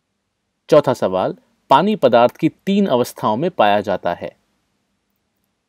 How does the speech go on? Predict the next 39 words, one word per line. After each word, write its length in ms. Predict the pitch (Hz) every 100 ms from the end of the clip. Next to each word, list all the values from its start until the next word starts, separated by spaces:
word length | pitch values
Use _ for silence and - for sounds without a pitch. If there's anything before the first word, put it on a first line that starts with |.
| _ _ _ _ _ _ _ _ _ -
पांचवा 340 | 151 - 113
सवाल, 420 | 107 101 104 180 214 _ -
तापमान 440 | 127 123 170 214
बढ़ने 280 | 131 104 107
से 140 | - 143
कणों 240 | 131 127
की 60 | 127
गति 220 | 117 104
तेज 280 | - 92 -
हो 80 | 107
जाती 340 | 110 107 123
है, 140 | 139 190
इसलिए 280 | - - 113
हम 160 | 110 98
कह 220 | 98 98
सकते 380 | - 113 139 135
हैं 180 | 208 254 _ -
कि 80 | 123
तापमान 520 | 131 120 - 196 202
बढ़ने 300 | 113 104 104
से 120 | 135
कणों 260 | - 113 110
की 140 | -
गतिज 340 | 120 117 123 -
ऊर्जा 420 | 107 98 175 226 120
बढ़ 280 | 101 143
जाती 360 | 135 104 82 -
है। 140 | - - _ _ _ _ _ _ _ _ _ _ _ _ _ -
इनमें 240 | 139 214
से 160 | 240 196
किसी 260 | - 185 247
भी 100 | 220
सवाल 340 | 151 117 107
में 100 | 110
अगर 200 | 104 107
आपको 260 | 101 - 110
कोई 160 | 107
संदेह 460 | - - 107 151 185
हो 240 | 196 294